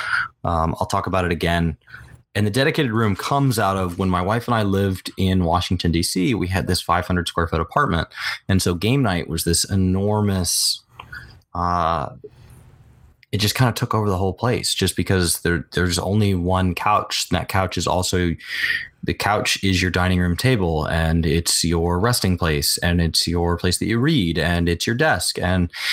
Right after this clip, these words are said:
so when you have five hundred square feet, which is not that much bigger than a hotel room, it, it functions for everything. And so when I was playing video games, that kind of locked us out. And so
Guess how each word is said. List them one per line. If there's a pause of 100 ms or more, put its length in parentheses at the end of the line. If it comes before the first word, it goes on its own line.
(120)
so
when
you
have
five
hundred
square
feet,
which
is
not
that
much
bigger
than
a
hotel
room, (560)
it, (520)
it
functions
for
everything.
And
so
when
I
was
playing
video
games,
that
kind
of
locked
us
out. (580)
And (1160)
so